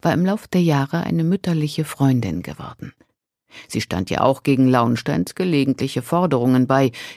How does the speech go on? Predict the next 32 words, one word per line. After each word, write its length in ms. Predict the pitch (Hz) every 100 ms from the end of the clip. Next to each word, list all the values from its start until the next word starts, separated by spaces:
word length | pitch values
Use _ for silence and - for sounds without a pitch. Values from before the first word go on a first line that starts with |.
| -
Christina 540 | - 156 - 214 202
solle 220 | 165 151
den 160 | 143 139
Avancen 560 | 107 127 156 220 - 113
des 240 | 113 -
einen 340 | 135 139 139 135
oder 240 | 139 131
anderen 380 | - 160 135 113
Herrn 320 | 135 180 170
gegenüber 440 | 135 143 151 156 160
doch 180 | 170 -
etwas 460 | 269 - 190 - -
zugänglicher 840 | - 277 175 - - - - -
sein. 380 | - - - - _ _ _ _ _ _ _ _ _ - - _
„Kurfürst 460 | - 240 - 190 -
Friedrich 500 | 185 180 160 147 -
August 400 | 196 160 - -
glaubte 480 | 143 151 - 147 -
wohl, 160 | 127
bei 140 | 95 131
Demoiselle 500 | 139 135 123 131 135
Legendär 640 | 120 127 131 127 147 247
zu 140 | - 127
gewissen 400 | 113 117 147 139
Dingen 220 | 139 127
bereit 320 | 131 120 123
ist, 220 | 127 - - - -
würden 180 | 214 196
alle 260 | - 320
Sängerinnen 540 | 196 160 147 143 135 127
es 160 | 143
sein“, 340 | - 147 160